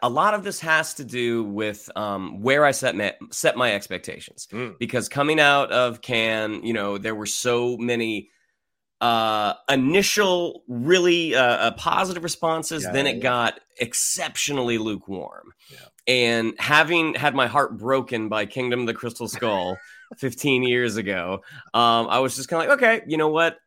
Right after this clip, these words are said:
Speaker 1: All I want is one good last adventure with the Man in the Hat."
Speaker 2: Yeah.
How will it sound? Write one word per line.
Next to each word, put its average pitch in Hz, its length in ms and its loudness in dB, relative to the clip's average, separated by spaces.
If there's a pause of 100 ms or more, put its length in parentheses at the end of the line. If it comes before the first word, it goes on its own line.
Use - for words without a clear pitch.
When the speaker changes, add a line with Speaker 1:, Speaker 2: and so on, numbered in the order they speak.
(100)
Speaker 1:
All 165 300 4
I 165 80 8
want 143 480 0
is 113 360 -4
one 123 760 -2
good 113 360 -4
last 101 400 -2
adventure 92 760 -10 (340)
with 113 160 -2
the 110 80 -4
Man 95 260 -2
in 90 120 -8
the 95 60 -10
Hat." - 360 -16 (280)
Speaker 2:
Yeah. - 60 -20